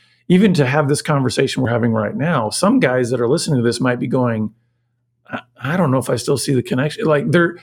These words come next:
they don't understand because they've so tried to put this into a particular box and say, "Listen, my porn use,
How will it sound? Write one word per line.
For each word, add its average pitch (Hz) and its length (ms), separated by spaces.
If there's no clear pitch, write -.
they 165 120
don't 185 180
understand 160 840
because 151 320
they've 135 160
so 165 360
tried 151 420
to 123 240
put - 300
this 147 180
into 127 220
a 117 100
particular 139 460
box 123 400
and 127 100
say, 127 160
"Listen, 160 240
my 131 120
porn 160 340
use, 117 360